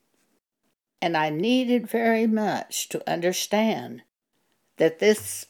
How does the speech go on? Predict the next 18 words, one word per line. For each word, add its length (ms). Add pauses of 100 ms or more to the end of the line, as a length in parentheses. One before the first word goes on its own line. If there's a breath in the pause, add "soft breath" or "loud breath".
(100)
is 200
a 140
legitimate 840
part 540
of 200
the 100
New 200
Testament 640
church 540
today, 600 (760)
so 220
that 340
I 380 (360)
had 200
a 80
basis 840 (360)
for 200
recognizing 1160